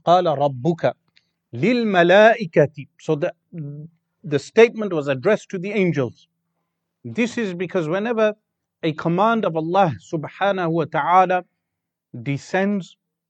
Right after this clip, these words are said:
from the heavens, the sifatul kalam, which is the divine attribute of Allah subhanahu wa ta'ala, the veils are removed from the, the ears of the angels or whatever makhluk may hear the kalam of Allah. So they hear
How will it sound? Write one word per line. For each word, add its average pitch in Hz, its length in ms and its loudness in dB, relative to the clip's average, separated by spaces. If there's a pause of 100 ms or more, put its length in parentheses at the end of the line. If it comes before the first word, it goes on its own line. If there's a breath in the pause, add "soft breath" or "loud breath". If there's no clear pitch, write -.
from 147 220 0
the 143 80 -2
heavens, 190 520 -2 (720)
the 135 120 -8
sifatul 226 580 -2
kalam, 175 380 2
which 170 200 -8
is 143 120 -12
the 135 120 -8
divine 165 440 -4
attribute 165 500 -6
of 135 100 -8
Allah 147 240 -4
subhanahu 160 560 -6
wa 139 120 -6
ta'ala, 165 560 0 (800)
the 131 100 -2
veils 202 480 2
are 170 120 0
removed 170 460 -2
from 151 180 -4
the, 143 120 -8 (220)
the 143 180 -6 (100)
ears 160 240 -2
of 123 160 -8
the 135 120 -10
angels 180 560 -6 (300)
or 135 80 -6
whatever 185 440 -2
makhluk 156 500 -6
may 151 180 -4
hear 170 200 -4
the 151 100 -8
kalam 156 400 -2
of 156 80 -4
Allah. 123 340 -2 (800)
So 160 160 0
they 151 160 0
hear 170 360 2